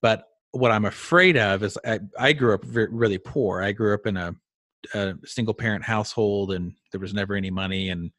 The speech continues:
bouncing around from home to home and school to school, and,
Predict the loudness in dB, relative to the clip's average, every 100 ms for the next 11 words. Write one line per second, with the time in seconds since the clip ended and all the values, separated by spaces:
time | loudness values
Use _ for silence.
0 | _ _ _ -2 2 2 0 -2 0 0
1 | -2 -4 -6 -2 0 0 -2 -2 -2 -2
2 | -6 -8 -6 -4 -6 -8 -4 -2 -2 -4
3 | -10